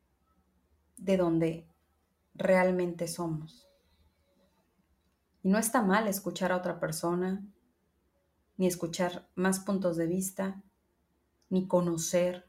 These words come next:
el mundo a través de la voz y expresiones de otras personas. El problema está en querer tener esa misma energía, ser esa misma energía, tener esos conocimientos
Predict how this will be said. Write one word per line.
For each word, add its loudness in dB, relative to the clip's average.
el -2
mundo 0
a -6
través 0
de 0
la 0
voz -2
y -6
expresiones -4
de -2
otras -6
personas. -6
El -6
problema 4
está -4
en 2
querer 0
tener 2
esa -2
misma 0
energía, -4
ser -2
esa 0
misma -2
energía, -4
tener -4
esos -6
conocimientos -6